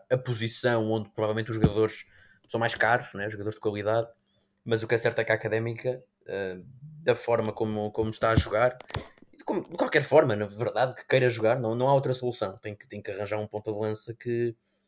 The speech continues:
que nem é que marque golos, é que permita que a equipa, que a equipa ande para a frente no terreno, consiga segurar bolas, consiga ser um, um, um perigo para, para a defesa contrária, porque senão a Académica fica demasiado previsível e fácil de defender.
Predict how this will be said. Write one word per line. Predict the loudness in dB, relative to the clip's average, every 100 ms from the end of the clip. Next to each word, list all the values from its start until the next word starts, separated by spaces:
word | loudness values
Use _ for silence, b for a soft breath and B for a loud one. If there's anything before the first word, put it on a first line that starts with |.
| _ _ _ _ _ -6
que | -2 0
nem | 2 2
é |
que | 2
marque | 0 0
golos, | 0 0 0
é | -4
que | -6
permita | -8 -2 -2
que | 2
a | 0
equipa, | 0 -8 -10 -2 0 0 -4 b b b b _ -12
que |
a | -12
equipa | -12 -8 -4
ande | 0
para | 0
a | 0
frente | -2
no | -6
terreno, | -4 2 2 0
consiga | -6 -4
segurar | -4 0 0
bolas, | 2 2 4 0 -2
consiga | -6 -2 -2 2 4 4 2 b b
ser | -6 0 0
um, | 0 -4 -10 -10
um, | -12 -10 -10 -12 -14 -20 -20 -20 -20 -20 _ _ _
um | -10
perigo | -2 0 2 0 -8 _
para, | -2 0
para | 2 -2
a |
defesa | -2 -4
contrária, | -2 0 2 2 2
porque | -4 -6
senão | -2 0
a | 0
Académica | -2 -2 -4
fica | -6 -6 -6 -8 B B B -2
demasiado | 2 4 2
previsível | 2 0 0 0 0 0 -2
e |
fácil | 2 2 2 -4
de | -2
defender. | 0 0 -2